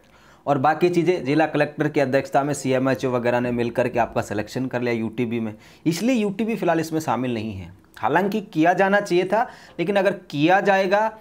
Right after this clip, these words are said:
तो फिर ये जो परमानेंट जो भर्तियां हैं ये नहीं आएंगी, ये भी तय है। तो काफ़ी सारी चीज़ें हैं, लाभ और हानि जो है सारी है इसमें। जो एनएचएम में लगे हैं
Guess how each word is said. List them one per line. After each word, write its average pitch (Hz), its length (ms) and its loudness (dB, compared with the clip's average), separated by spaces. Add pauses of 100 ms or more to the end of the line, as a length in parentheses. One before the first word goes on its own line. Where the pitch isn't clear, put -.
(200)
तो 160 100 -2
फिर 214 260 -2
ये 202 160 2
जो 180 140 0
परमानेंट 170 580 0
जो 160 180 -4
भर्तियां 127 440 -6
हैं 107 220 -10
ये 120 180 0
नहीं 170 260 0
आएंगी, 139 360 -6 (280)
ये 127 160 0
भी 151 160 0
तय 165 140 -2
है। 127 200 -2 (600)
तो 127 60 -10 (140)
काफ़ी 180 280 0
सारी 214 240 0
चीज़ें 185 280 -4
हैं, 202 120 -6
लाभ 151 640 2 (360)
और 127 140 0
हानि 131 420 0
जो 151 160 0
है 127 260 -2 (560)
सारी 143 420 0
है 147 160 0
इसमें। 143 320 -6 (420)
जो 156 160 0
एनएचएम 175 440 0
में 196 140 0
लगे 156 240 0
हैं 180 200 -4